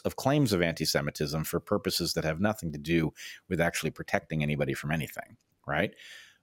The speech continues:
But I don't wanna synonymize that and say, just because there's bullshit on this channel, that the channel isn't also about something real, because my personal experience says, yes, something about anti-Semitism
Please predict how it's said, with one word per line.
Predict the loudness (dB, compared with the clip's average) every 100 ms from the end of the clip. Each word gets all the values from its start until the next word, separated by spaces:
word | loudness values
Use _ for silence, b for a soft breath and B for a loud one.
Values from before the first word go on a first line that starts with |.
| 2
But | 4 6
I | 6
don't | 6 6 4
wanna | 4 4 4
synonymize | 4 4 4 4 4 4 2 0
that | 0
and | 0
say, | 2 2
just | 4 2 2 0
because | 2 4 4
there's | 2 4
bullshit | 2 4 4 4
on | 4
this | 2 0
channel, | 0 2 2 0 -4 b b b
that | -4
the | -2
channel | 2 4 6 6
isn't | 6 4 6
also | 4 4 4
about | 4 4 2
something | 0 -2 -2 -4 0
real, | 4 4
because | 2 0 2 0 0
my | -4
personal | -2 0 0 2 0
experience | 0 0 2 2 2
says, | 0 4
yes, | 2 2
something | 2 0 2 2
about | 4 4 0 -4 B B
anti-Semitism | -4 -2 0 2 4 2 0 0 -2